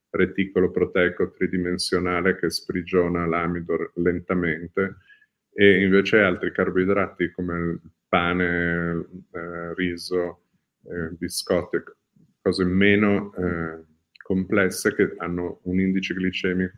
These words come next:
cosiddetto, che è il rapporto tra bere un bicchiere di glucosio e consumare un pasto, un tipo di nutriente.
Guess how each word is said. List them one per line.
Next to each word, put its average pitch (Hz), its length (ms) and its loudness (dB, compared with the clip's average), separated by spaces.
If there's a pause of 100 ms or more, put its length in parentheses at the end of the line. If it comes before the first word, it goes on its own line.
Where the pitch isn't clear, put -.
cosiddetto, 92 600 -4
che 90 80 -2
è - 20 2
il 85 60 -4
rapporto 90 760 0
tra 87 140 -2
bere 92 240 2
un 92 120 2
bicchiere 92 380 -2
di 95 120 -2
glucosio 95 840 -2
e 90 220 -4 (340)
consumare 87 720 -4 (540)
un 90 180 -8
pasto, 87 420 -4
un 85 160 -4
tipo 87 260 -4
di 85 180 -4 (480)
nutriente. 87 840 -6